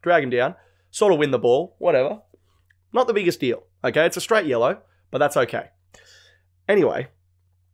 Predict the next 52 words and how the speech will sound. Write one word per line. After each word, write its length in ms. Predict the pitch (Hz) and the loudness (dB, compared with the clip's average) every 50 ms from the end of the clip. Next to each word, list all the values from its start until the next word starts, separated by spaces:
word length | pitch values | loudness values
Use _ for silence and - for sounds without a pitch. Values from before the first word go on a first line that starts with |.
| _ _ _ _ _ _ _ _ | _ _ _ _ _ _ _ _
and 80 | 143 | -2
when 80 | 160 170 | 0 0
I 60 | 175 | 0
say 260 | 165 - 156 139 135 135 | 2 2 2 0 0 -2
it's 120 | 156 135 - | -4 -10 -10
a 60 | 120 | -6
straight 200 | - 151 135 131 | -2 -2 0 0
yellow, 260 | 127 120 117 117 120 - | 0 0 0 0 0 -2
it 120 | 143 123 | -6 -6
should 180 | - - 196 185 | -2 0 0 0
have 100 | 160 120 | 0 -2
been 140 | - 127 117 | -4 -6 -6
a 40 | |
straight 280 | 107 - - 120 110 - | -6 -6 -6 -6 -4 -4
yellow. 260 | 120 110 101 - - _ _ - _ _ _ _ _ _ _ _ _ _ _ - | -6 -6 -6 -8 -10 _ _ -20 _ _ _ _ _ _ _ _ _ _ _ -2
Anyway, 380 | 196 208 175 127 104 117 151 - _ _ _ _ | 0 2 2 2 0 0 -4 -8 _ _ _ _
this 180 | 175 185 - - | -4 -2 0 0
Safa 220 | 220 202 196 175 | 0 0 0 0
bloke 200 | 170 160 147 131 | 0 0 0 2
gets 220 | - 175 170 - | 0 -2 -2 -2
up, 320 | - 104 117 160 - - _ _ _ _ _ _ _ _ _ _ _ _ _ _ _ _ | -4 -4 -4 -4 -4 -10 _ _ _ _ _ _ _ _ _ _ _ _ _ _ _ _
s-, 200 | - 139 - - - | -18 -16 -16 -16 -6
fucking, 320 | - - 156 143 151 135 - _ | -2 -2 -2 -2 -2 -8 -6 _
obviously 240 | 175 175 160 147 131 | 0 0 0 0 -4
starts 300 | - - - 165 156 - | -4 0 0 0 0 0
threatening 260 | - 131 127 135 143 | 0 -2 -2 0 0
me. 60 | 143 | -2
"I'm 80 | 147 147 | -2 -2
gonna 120 | 147 143 | -2 -4
cave 200 | 139 - 151 139 | -2 -2 -2 -2
your 60 | 123 110 | -2 -2
face." 280 | - 120 120 117 120 | -2 -2 -2 0 0
I 120 | 135 123 120 | 0 0 0
go, 120 | 123 120 | 2 0
"Yeah, 300 | 123 135 139 143 147 143 | 0 0 2 2 2 2
yeah, 180 | 139 131 127 123 | 2 2 2 0
yeah." 300 | 120 117 113 113 110 113 - _ _ _ _ _ _ _ _ _ _ - | 0 0 -2 -4 -4 -8 -12 _ _ _ _ _ _ _ _ _ _ 0
Um, 440 | 139 135 135 135 135 135 135 135 - _ _ _ _ _ | 2 4 4 4 4 2 -2 -6 -12 _ _ _ _ _
immediately, 520 | - 160 185 202 214 208 165 151 135 143 139 | -2 0 2 2 2 2 2 2 2 0 0
he's 140 | 147 156 - | -2 -2 0
got 180 | 170 147 - | -2 -2 0
two 140 | - 185 180 | 2 2 4
hands 200 | 170 156 151 131 | 4 2 2 2
around 160 | 147 143 135 | 0 0 2
my 80 | 131 127 | 0 0
neck. 160 | 127 120 113 | 0 -2 -2
He's 180 | - 156 147 - | -4 -6 -8 -8
choking 420 | - - - 170 175 175 180 147 | -6 -2 0 0 0 0 -2 -6
me 120 | 147 139 | -6 -4
like 240 | 123 131 127 123 - | -2 -2 -2 -2 -4
it's 100 | 135 - | -6 -10
fucking, 460 | - - 139 131 - 139 123 113 107 | -4 -4 -4 -4 -4 -6 -10 -10 -12